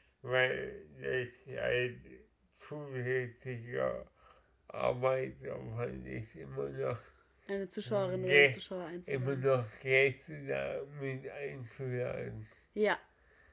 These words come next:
Speaker 2: Nee, das ist, verstehe ich auch.
Speaker 1: Ähm, auch an dich, Nele, muss ich die Frage stellen.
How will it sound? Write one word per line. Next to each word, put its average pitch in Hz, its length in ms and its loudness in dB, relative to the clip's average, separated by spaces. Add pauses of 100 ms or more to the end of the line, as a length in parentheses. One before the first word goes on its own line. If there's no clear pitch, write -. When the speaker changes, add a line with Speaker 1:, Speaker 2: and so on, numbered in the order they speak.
Speaker 2:
Nee, 214 160 -2
das 196 220 -6
ist, - 180 -16 (440)
verstehe 180 380 -6
ich 160 200 -10
auch. 165 160 -6 (1120)
Speaker 1:
Ähm, 147 380 8 (640)
auch 156 240 6
an 156 340 2
dich, 165 440 0
Nele, 165 520 2
muss 151 380 -2
ich 139 300 -4
die 135 240 -2
Frage 123 560 2 (240)
stellen. 131 480 -2